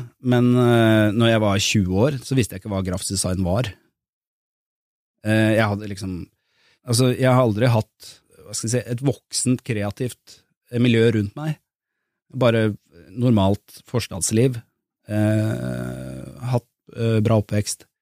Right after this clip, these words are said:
Eh, men, men, eh, så det var liksom gjennom venner hvor man oppdaget ting. Men, eh, utover det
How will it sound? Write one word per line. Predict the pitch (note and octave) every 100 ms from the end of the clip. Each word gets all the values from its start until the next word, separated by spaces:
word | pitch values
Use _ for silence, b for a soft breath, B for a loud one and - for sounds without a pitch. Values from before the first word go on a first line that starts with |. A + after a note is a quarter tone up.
| _ _ _ _ _ _ -
Eh, | A#2 A2+ A#2
men, | A#2+ A#2+ A#2 A#2+ A#2+ -
men, | A#2+ A#2+ A#2+
eh, | A#2+ A#2
så | A2+ B2
det |
var | B2 A#2+
liksom | A#2+ C3
gjennom | A#2+ A#2+ C3
venner | B2+ F#2+ F2+ D3 E3+ C3+ _ -
hvor | B2
man | B2 B2 B2 B2 B2 -
oppdaget | A2 - A2+ A#2 A#2
ting. | E3+ D3+ _ _ _ _ _ _ _
Men, | A#2+ B2+ B2+ B2
eh, | B2 B2 A2
utover | - A2+
det | G#2 B2